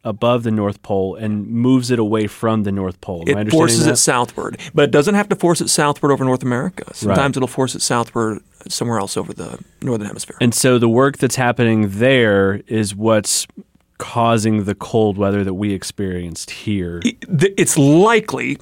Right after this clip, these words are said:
Speaker 2: not a guarantee, but it's likely that there is a link. Um, how direct of a link is, is hard to say exactly, but there's, there's almost certainly a link. And so we watch for these things, you know, and, and, and,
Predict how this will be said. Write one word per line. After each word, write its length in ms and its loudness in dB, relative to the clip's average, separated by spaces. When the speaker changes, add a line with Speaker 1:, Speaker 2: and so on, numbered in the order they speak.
Speaker 2:
not 160 -4
a 20 -2
guarantee, 560 2
but 160 2
it's 160 -2
likely 460 2
that 220 0
there 260 2
is 280 2
a 140 -6
link. 880 -4
Um, 180 -2
how 220 0
direct 380 2
of 80 -2
a 60 4
link 500 0
is, 580 -2
is 160 -6
hard 400 -2
to 80 -6
say 320 0
exactly, 480 -6
but 300 -6
there's, 320 -2
there's 180 -2
almost 320 0
certainly 380 -4
a 80 -6
link. 500 0
And 160 -2
so 160 2
we 120 4
watch 360 2
for 200 0
these 280 -6
things, 640 -8
you 80 -6
know, 200 -4
and, 140 -6
and, 280 -8
and, 340 -6